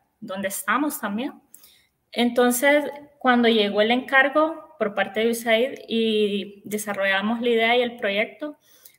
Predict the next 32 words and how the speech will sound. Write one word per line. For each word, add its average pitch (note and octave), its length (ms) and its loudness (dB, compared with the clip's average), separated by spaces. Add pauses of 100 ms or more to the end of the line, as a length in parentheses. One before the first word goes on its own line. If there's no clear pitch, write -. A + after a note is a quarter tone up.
como A#3 280 0
productores A3 540 2
nos C4+ 140 -4
sentíamos A3+ 480 -2
comprometidos. G3 920 -10 (120)
Al G#3+ 180 2
final, G#3 440 0
el A3+ 200 0
grupo A3 640 -2 (160)
que G#3 140 0
salió F#3 340 0
a G3 80 2
rodar, G3 380 4 (680)
que G3 120 -8
tuvo G3+ 420 -2
una G#3+ 220 0
gira G#3 240 0
de G#3 140 2
quince G#3 320 -4
días G#3+ 240 2
desde F3+ 240 -4
Honduras, G3 400 -2
llegando F3+ 300 0
hasta G3+ 160 -6
Estados G3+ 380 -2
Unidos, A3 560 -4 (240)
ellos G#3+ 320 -2
también A3 340 -2
vivieron F3+ 380 -2
la E3+ 120 -2
ruta F3 220 -6
migratoria. E3 720 -12